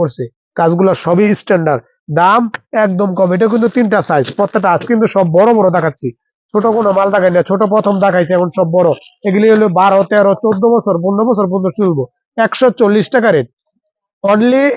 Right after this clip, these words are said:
একশো চল্লিশ টাকা রেট, তিনটা করে সাইজ। টপসের জগতে সবচেয়ে ভিআইপি একটা মাল নিয়ে আসলাম, ভিআইপি, এটা আরে ফ্যাশনের মাল। যেগুলা মাল দেখাইছে আপনার, এগুলো মোটামুটি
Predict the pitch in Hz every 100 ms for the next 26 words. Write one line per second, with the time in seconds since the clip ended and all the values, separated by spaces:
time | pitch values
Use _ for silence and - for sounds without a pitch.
0 | 208 233 - 262 269 - 233 226 220 262
1 | 240 202 120 _ _ _ _ 190 190 143
2 | _ _ - 285 247 214 214 196 - 147
3 | 127 - - - _ _ _ _ _ _
4 | _ _ _ _ _ _ _ _ 240 -
5 | - 269 254 175 202 214 247 - 240 -
6 | 220 240 _ - 208 143 220 247 247 247
7 | 190 202 185 185 180 180 170 - 143 131
8 | 185 208 190 180 117 _ _ _ 165 180
9 | 156 170 208 294 240 233 226 214 196 180
10 | 147 120 _ _ - 190 208 226 208 214
11 | 226 226 214 196 208 208 208 208 185 208
12 | 226 220 233